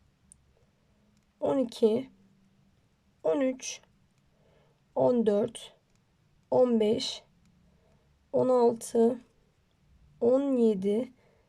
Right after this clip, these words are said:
şöyle on sekizinci ilmeği batıyorum. Şu şekilde bakın. On sekiz tane ilmeğimi yaptım. Şöyle ilmekleriniz gitgide küçülsün arkadaşlar.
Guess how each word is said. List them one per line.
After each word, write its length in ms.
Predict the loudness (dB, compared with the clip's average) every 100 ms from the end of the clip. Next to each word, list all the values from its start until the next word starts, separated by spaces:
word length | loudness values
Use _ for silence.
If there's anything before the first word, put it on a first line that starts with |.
| _ _ _ _ _ _ _
şöyle 480 | -20 -4 0 2 0 -4
on 260 | -2 -2
sekizinci 560 | -4 -8 -8 -4 -2 -2
ilmeği 320 | -6 -6 -2
batıyorum. 680 | -4 -4 -2 0 2 0 -2 _
Şu 140 | -14 -6
şekilde 440 | -6 -4 0 0
bakın. 380 | 0 -2 -4 -4 _ _ _ _ 0
On 180 | 4 4
sekiz 360 | 2 -10 -8
tane 260 | 0 2 4
ilmeğimi 340 | 4 4 2
yaptım. 500 | -2 -6 -6 -4 -4 -8 -20 -20 -10
Şöyle 320 | 0 2 2
ilmekleriniz 720 | 0 -2 -4 -2 0 0 -2
gitgide 420 | -8 -10 -4 -4
küçülsün 440 | -4 -4 -4 -2 0
arkadaşlar. 800 | 0 0 0 0 -2 -4 -4